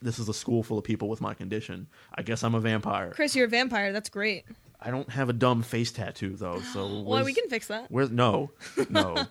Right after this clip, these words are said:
Speaker 1: no, I'm fine. I have my dumb tattoo already. I, I, it's on my wrist, but
Speaker 2: So, um, so, <sighs> in, so this book is super sex negative, like Chris was saying. Um, also really insulting to minority groups, l-, like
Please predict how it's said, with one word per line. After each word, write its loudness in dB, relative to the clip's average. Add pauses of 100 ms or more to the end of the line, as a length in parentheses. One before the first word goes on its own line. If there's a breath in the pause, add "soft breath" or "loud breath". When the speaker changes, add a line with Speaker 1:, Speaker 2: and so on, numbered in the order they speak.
(120)
Speaker 1:
no, -4
I'm -4
fine. -6 (120)
I 0
have 6
my 4
dumb 2
tattoo 2
already. 0
I, -8 (100)
I, -6 (160)
it's -6
on -2
my -6
wrist, -6
but -6 (260)
Speaker 2:
So, 4
um, 6
so, 2 (300)
<sighs> -2
in, -2 (140)
so 4
this -4
book 2
is 2
super 2
sex 2
negative, 0
like 0
Chris -2
was -4
saying. -2 (640 loud breath)
Um, 6 (120)
also 6 (120)
really 2
insulting 2
to 2
minority 4
groups, 0 (180)
l-, -10 (500)
like 4